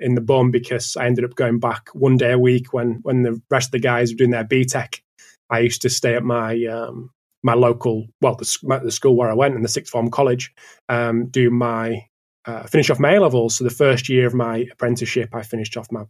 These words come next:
P E A lev-, A level, and the second year with history. And, um, so, yeah, that led into a, a professional contract off the back of that year. That was two thousand and six, uh, only lasted a year. So got released in two thousand and seven.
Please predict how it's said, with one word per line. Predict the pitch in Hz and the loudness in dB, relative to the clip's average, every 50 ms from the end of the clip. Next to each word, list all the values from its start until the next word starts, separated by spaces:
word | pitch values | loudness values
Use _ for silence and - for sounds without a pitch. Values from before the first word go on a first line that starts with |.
| _ _ - | _ _ -4
P | 131 127 131 131 | 0 0 2 2
E | |
A | 127 127 | 2 2
lev-, | 127 120 127 - - | 0 -2 -4 -6 -4
A | 131 127 | -2 0
level, | 131 127 131 135 131 127 - - - - - _ _ - | 0 2 2 0 0 -2 -6 -16 -20 -20 -20 _ _ -6
and | 120 120 | -4 -2
the | 117 | -2
second | - - 131 131 - 131 127 127 | 0 0 0 0 0 0 0 0
year | 120 120 | 0 -2
with | 113 - | 0 2
history. | 185 185 185 - 143 127 110 - _ _ _ _ _ _ _ _ _ _ _ _ _ _ - - - - | 2 2 2 2 -2 -2 -2 -4 _ _ _ _ _ _ _ _ _ _ _ _ _ _ -20 -10 -4 0
And, | 131 127 131 135 135 | 0 2 2 2 4
um, | 139 135 135 131 131 131 131 127 127 - - - - - _ - | 4 4 4 4 4 2 2 0 -2 -6 -16 -20 -20 -20 _ -2
so, | - 185 | 4 4
yeah, | 196 202 170 | 6 6 6
that | 160 147 | 4 2
led | 165 160 147 | 4 4 4
into | 143 143 - - 143 | 2 2 0 0 0
a, | 139 135 135 131 | 0 0 0 -4
a | 127 | -8
professional | - - - 143 127 - 139 131 123 117 - _ - | -12 -6 -4 -4 -2 -2 -2 -2 -4 -4 -6 _ -8
contract | - 135 135 135 127 - 139 135 131 143 | -4 -2 0 0 0 -2 -4 -6 -6 -8
off | 127 - | -10 -8
the | - 120 | -6 -6
back | 110 123 120 - - | -4 -6 -6 -6 -8
of | 123 | -8
that | 120 113 110 131 | -6 -6 -6 -4
year. | 127 147 156 151 156 151 139 127 - _ - - _ _ - | -2 2 4 4 4 4 2 0 -6 _ -20 -20 _ _ -10
That | 123 123 117 | -8 -6 -6
was | 110 - | -6 -8
two | - 131 | -6 -4
thousand | 123 120 117 117 107 113 110 | -2 -2 -2 -2 -4 -6 -6
and | 104 107 | -6 -6
six, | - - - 147 135 - _ _ - - - - - - - - | -4 0 0 0 0 0 _ _ -12 -10 -8 -8 -8 -10 -10 -10
uh, | 139 120 120 - - - | -8 -8 -8 -8 -4 0
only | 170 156 151 143 | 2 2 4 4
lasted | 147 135 - - - 135 | 2 0 -2 -4 -4 -4
a | 135 | -4
year. | 123 120 135 139 156 185 202 302 _ _ _ _ - - - - - - - - _ _ _ | -2 -2 0 2 2 2 2 0 _ _ _ _ -20 -20 -20 -20 -20 -20 -20 -20 _ _ _
So | - - - 151 139 131 123 123 | -10 -4 0 2 2 4 4 2
got | 127 135 - - | 2 0 -2 0
released | 131 127 127 127 127 - 131 | 0 2 2 0 0 0 -2
in | 120 120 120 | 0 0 -2
two | 117 - 127 | -2 -2 -2
thousand | 123 117 120 123 113 | 0 0 -2 -4 -4
and | 107 104 | -6 -6
seven. | - - 127 139 139 160 160 160 | -4 -2 0 2 4 4 2 2